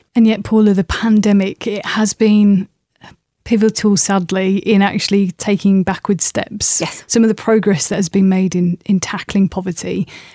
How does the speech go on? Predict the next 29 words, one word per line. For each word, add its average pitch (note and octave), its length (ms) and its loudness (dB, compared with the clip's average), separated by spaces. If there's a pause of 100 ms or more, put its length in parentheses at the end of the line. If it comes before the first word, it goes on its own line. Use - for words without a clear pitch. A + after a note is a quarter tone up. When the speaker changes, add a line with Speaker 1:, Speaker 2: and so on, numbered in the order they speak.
(100)
Speaker 1:
particularly A3 580 4
when F#3+ 280 4
we F#3+ 100 2
look F#3 280 0
to F#3 220 0
children G#3 460 2
living E3+ 240 -2
in E3 120 -2
poverty, E3 460 -4
the G3+ 100 0
numbers A3+ 300 4
are F#3+ 60 2
just - 360 -6 (140)
escalating. - 800 -6 (160)
Speaker 2:
Yes, - 200 -4
they F3+ 160 -2
are. E3+ 280 -8
They've G3+ 240 0
be-, A#3+ 140 0
they've A#3 220 -2
been A#3 200 4
growing A#3 420 2
gradually, G3+ 680 -4 (220)
which - 120 -8
is, F3+ 180 -2
uh, G3+ 120 -4 (220)
terrible G#3+ 360 -2
in E3+ 80 0
itself, - 400 -6